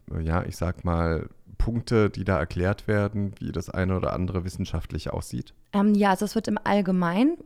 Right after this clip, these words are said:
Speaker 2: von der biologischen Sicht her erklärt, natürlich in ganz einfacher Sprache. Also es ist für Laien, die damit überhaupt nichts zu tun haben, super verständlich. Ähm, allein schon, wie die ganzen Nährstoffe aufgespalten werden und wie die im Körper verarbeitet werden, die Wirkungsweise der verschiedenen Hormone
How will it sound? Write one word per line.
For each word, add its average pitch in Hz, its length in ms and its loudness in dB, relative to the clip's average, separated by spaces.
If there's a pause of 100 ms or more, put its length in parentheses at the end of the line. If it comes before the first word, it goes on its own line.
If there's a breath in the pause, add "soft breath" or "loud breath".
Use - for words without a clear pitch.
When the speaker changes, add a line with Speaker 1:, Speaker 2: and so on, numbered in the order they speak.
(140)
Speaker 2:
von 214 140 2
der 190 120 4
biologischen 190 600 2
Sicht 185 240 -2
her 175 100 2
erklärt, 190 560 -2
natürlich 185 500 0
in 175 160 0
ganz 165 200 -2
einfacher 175 460 -4
Sprache. - 440 -2
Also 175 180 2
es 170 100 -6
ist 196 140 -8
für 185 160 -2
Laien, 190 440 2
die 180 120 -4
damit 175 300 0
überhaupt 170 300 -2
nichts 190 260 -4
zu 175 100 -8
tun 180 300 -2
haben, 190 280 2
super 196 240 -2
verständlich. 175 800 0 (540 loud breath)
Ähm, 190 220 4
allein 185 260 2
schon, 202 200 0
wie 190 40 0
die 190 120 -2
ganzen 190 320 0
Nährstoffe 185 500 0
aufgespalten 175 960 0
werden 170 480 0
und 170 220 -2
wie 180 80 0
die 180 60 2
im 180 100 0
Körper 175 260 0
verarbeitet 170 640 -2
werden, 175 240 2
die 175 120 0
Wirkungsweise 175 600 0
der 175 100 -2
verschiedenen 190 520 -2
Hormone 196 500 4